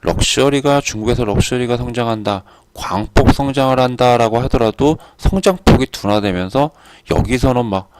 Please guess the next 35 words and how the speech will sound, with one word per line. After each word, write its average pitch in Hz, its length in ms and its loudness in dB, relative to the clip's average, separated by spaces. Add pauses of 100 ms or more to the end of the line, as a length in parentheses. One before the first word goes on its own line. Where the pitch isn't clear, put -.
(160)
한 196 380 0
해 185 80 2
막 95 160 -2
사십 - 540 -2
프로, 101 200 0
오십 - 240 0
프로씩 - 300 -2
성장하다가 104 720 -4 (300)
뭡니까? 90 520 -8 (540)
그 - 120 2
다음은 98 400 0
또 95 80 -4
뭐 82 140 -4
삼 143 240 -2
프로, 120 240 4
오 80 60 2
프로, - 160 2
칠 - 180 -2
프로 - 200 2
성장한다. 92 420 -6
이거 120 160 -8
성장세가 202 600 -2
확 - 140 -2
꺾인 170 340 -4
거죠. 110 320 -4 (840)
여기까지가 127 680 0
시장 - 260 0
침투율 98 540 -2 (400)
들어가면은 113 420 0
몇 85 160 2
퍼센트냐 101 440 -4
이거예요. 78 260 -10 (920)
이제 - 160 -16
그런 117 340 0
논리로 92 500 -4